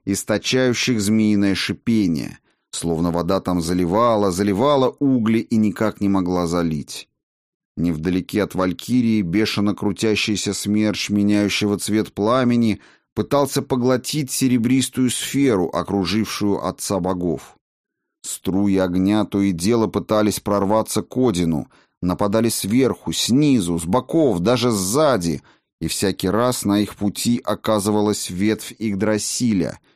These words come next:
что служила теперь оружием старому Хрофту. Была там и другая магия,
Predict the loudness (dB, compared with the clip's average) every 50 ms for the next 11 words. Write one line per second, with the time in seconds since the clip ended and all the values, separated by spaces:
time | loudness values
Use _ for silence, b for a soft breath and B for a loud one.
0 | _ _ _ _ -16 -8 -6 -6 -6 -4 -4 -4 -4 -2 -2 0 0 -2 -2 -4
1 | -8 -10 _ -2 -2 -2 -2 -4 _ -2 -2 0 0 0 0 -2 -2 -4 -4 -6
2 | -6 -10 -8 _ -6 -4 -4 -2 -4 -4 -6 -4 -4 -4 -4 -4 -4 -10 _ -18
3 | -20 -20 _ _ _ _ _ _ _ _ _ _ _ _ -12 -6 -2 0 0 2
4 | 2 0 0 0 0 0 0 0 -2 -2 -4 -4 -2 0 0 0 0 0 2 2
5 | 2 4 2 2 2 0 0 0 0 0 -2 -2 -4 -6 -8 -8 -12